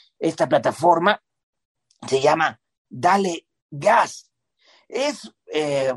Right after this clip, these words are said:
creo que estuvieron ocho capítulos, si no me equivoco. Eh, aparece por ahí Benny Emanuel, Andrés Delgado, también la actriz Renata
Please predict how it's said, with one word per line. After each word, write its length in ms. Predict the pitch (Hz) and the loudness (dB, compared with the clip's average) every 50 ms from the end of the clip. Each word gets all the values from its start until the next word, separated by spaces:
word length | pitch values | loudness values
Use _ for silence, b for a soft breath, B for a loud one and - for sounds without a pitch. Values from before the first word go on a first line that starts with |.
| 113 | -4
creo 140 | - - 254 | 0 0 0
que 100 | 254 - | 0 0
estuvieron 380 | 196 185 175 180 196 202 196 - _ | 0 2 2 2 2 0 -4 -6 _
ocho 300 | - 180 202 202 - 196 | -4 -4 -4 -2 -4 -6
capítulos, 540 | 147 - - - - 165 175 147 170 165 - | -4 -4 -6 -6 -8 -10 -8 -6 -8 -8 -8
si 80 | - 135 | -6 -4
no 120 | 139 139 | -2 -2
me 100 | 160 170 | 0 -2
equivoco. 720 | 147 - - 131 127 127 143 156 - - - - - - b b b b b b b b | -2 -4 -6 -2 0 2 2 2 2 -2 -8 -8 -8 -10 b b b b b b b b
Eh, 380 | - 139 139 139 139 135 135 | 2 2 4 4 4 4 4
aparece 520 | 139 131 - - 143 139 143 151 147 165 156 | 2 2 2 0 0 0 0 -2 -4 -8 -8
por 160 | - 139 135 | -6 -4 -4
ahí 480 | 135 139 143 147 147 147 147 143 139 127 | -4 -4 -4 -2 -2 -2 -4 -6 -10 -14
Benny 460 | 117 117 120 143 143 147 147 147 147 - | -14 -8 -6 -6 -6 -6 -8 -10 -8 -6
Emanuel, 680 | 139 131 127 123 123 131 147 170 175 180 180 165 - _ _ _ _ _ _ _ _ _ _ _ - | -4 -2 -2 -2 -2 -2 0 2 2 2 2 0 -4 _ _ _ _ _ _ _ _ _ _ _ -2
Andrés 480 | 123 135 135 139 143 160 - 175 160 | 0 0 0 0 0 0 0 0 0
Delgado, 800 | 143 147 143 139 131 123 151 175 190 185 170 151 143 135 131 117 _ _ _ _ _ - | 0 0 -2 -2 -2 0 2 4 4 4 4 2 0 -6 -8 -10 _ _ _ _ _ -10
también 380 | 147 147 160 170 185 185 180 | -8 -6 -4 -4 -4 -2 0
la 160 | 170 156 143 | 2 2 2
actriz 480 | 135 123 - - 156 180 180 160 135 143 | 2 0 -2 0 0 0 0 0 -4 -6
Renata 720 | 156 151 147 147 156 156 - 170 165 160 156 147 139 120 | -6 -4 -2 -4 -4 -4 -2 -2 0 0 0 0 -2 -4